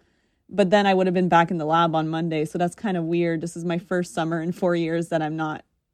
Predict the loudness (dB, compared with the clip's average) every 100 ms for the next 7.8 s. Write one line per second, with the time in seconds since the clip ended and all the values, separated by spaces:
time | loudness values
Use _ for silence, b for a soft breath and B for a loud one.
0 | _ _ -10 -6 -4 -2 -2 -2 -8 -10
1 | -8 -8 -8 -8 -10 -14 -12 -14 _ _
2 | _ -2 0 2 0 -2 -2 -4 -4 -6
3 | -6 -6 -8 -4 -4 -4 -4 0 0 0
4 | -6 -6 -4 -2 -4 -4 -2 -2 0 2
5 | 2 2 0 0 0 -2 -2 -2 -2 -4
6 | -4 -6 -10 -6 -6 -6 -4 -6 -6 -8
7 | -10 -6 -8 -4 -6 -4 -8